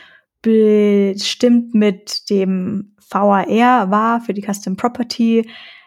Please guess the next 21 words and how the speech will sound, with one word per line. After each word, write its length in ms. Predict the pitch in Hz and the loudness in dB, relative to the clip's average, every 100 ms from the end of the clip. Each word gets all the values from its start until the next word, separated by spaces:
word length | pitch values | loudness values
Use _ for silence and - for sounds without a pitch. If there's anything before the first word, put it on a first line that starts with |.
| _ - | _ -2
und 200 | 220 202 | 0 2
eine 240 | 202 202 | 2 0
Custom 300 | 208 202 196 | -2 -4 -6
Property, 340 | 190 202 208 202 | -6 -6 -6 -2
dann, 300 | 196 202 196 | 2 0 0
die 100 | 208 | 0
dann 140 | 208 | 2
nicht 180 | 214 - | 0 -2
gesetzt 440 | 196 254 277 - | 0 -2 -2 -4
ist 240 | 277 262 - | -2 -2 -4
und 200 | 208 202 | -4 -2
hat 140 | 214 | -2
als 200 | 202 180 | -4 -4
Fallback 840 | - 202 214 208 208 196 196 - - | -2 2 2 2 2 2 0 -6 -8
einen 840 | 190 190 190 190 185 185 185 - - | -4 -2 0 0 0 0 -2 -4 -4
Hexcode, 680 | 190 196 - 202 185 185 190 | -6 -4 -6 -2 -2 -2 -4
der 500 | 180 180 180 185 185 | -4 -4 -6 -8 -10
für 140 | - | -6
eine 220 | 180 175 | -6 -4
schwarze 440 | 180 - 175 - 180 | -8 -8 -8 -8 -10
Farbe. 500 | - 196 190 190 | -4 -4 -2 -4